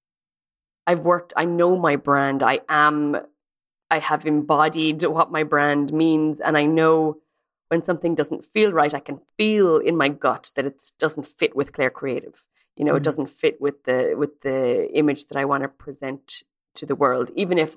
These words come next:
Speaker 1: I've been inspired by something and it, and it's an interesting piece of content, I'll have to kinda really intentionally, uh, notice,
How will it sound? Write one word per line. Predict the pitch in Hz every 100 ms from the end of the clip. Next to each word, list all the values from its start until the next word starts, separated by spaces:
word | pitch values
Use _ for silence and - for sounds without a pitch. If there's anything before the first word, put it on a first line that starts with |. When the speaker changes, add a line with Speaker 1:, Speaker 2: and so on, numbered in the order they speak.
| -
Speaker 1:
I've | 139 -
been | 139
inspired | 135 - 139 139 135 131
by | 120
something | 127 131 123 123
and | 135
it, | - _ _ _ -
and | 131
it's | 123
an | 143 -
interesting | 185 - 147 139 - 135 135
piece | - 151
of | _
content, | - 196 165 143 151 _ _ _ _ -
I'll | 160
have | 175 -
to | -
kinda | 170 143
really | 165 175 165 165 165 _ _ -
intentionally, | 285 277 254 240 - 147 135 135 143 _ _ -
uh, | 143 127 -
notice, | 123 175 175 175 165 -